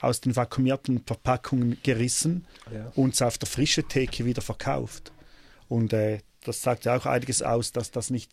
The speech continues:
Speaker 1: drastische Konsequenzen hatte innerhalb des gesamten Betriebes. Äh, äh, was, das sagt auch viel über, über, über diese Firma aus. Ja.
Speaker 2: Also es ist ein Irrtum zu glauben, Tierschutz sei dem Coop ein Anliegen.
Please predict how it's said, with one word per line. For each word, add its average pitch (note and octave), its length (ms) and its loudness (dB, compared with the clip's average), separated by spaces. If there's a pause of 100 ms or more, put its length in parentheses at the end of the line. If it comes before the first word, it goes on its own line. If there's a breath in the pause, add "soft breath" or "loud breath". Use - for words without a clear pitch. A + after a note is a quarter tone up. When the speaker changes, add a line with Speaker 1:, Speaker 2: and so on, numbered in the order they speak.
Speaker 1:
drastische B2 400 -4
Konsequenzen B2+ 760 -2
hatte B2 220 -2
innerhalb A#2 280 -2
des - 140 -8
gesamten A#2+ 400 -4
Betriebes. B2 600 -2 (540 loud breath)
Äh, A#2 400 2 (240)
äh, A2 400 -4 (120)
was, A#2 240 -4
das - 160 -6
sagt A#2+ 220 -2
auch B2 80 0
viel B2+ 200 -2
über, C3 300 -2
über, B2+ 160 -6
über B2+ 260 -4
diese A#2 220 0
Firma B2+ 420 -2
aus. A2+ 220 -8
Ja. C3 120 -10 (460 soft breath)
Speaker 2:
Also A#2+ 220 -2
es G#2+ 160 -4
ist A#2 260 -6
ein G#2 280 -4
Irrtum C3 420 -2
zu A#2 160 -6
glauben, A2 460 -2 (580 loud breath)
Tierschutz A#2 500 0
sei G#2+ 300 -4 (800 soft breath)
dem G#2+ 140 -4
Coop G#2+ 300 -4
ein G2+ 120 -4
Anliegen. G#2+ 580 -6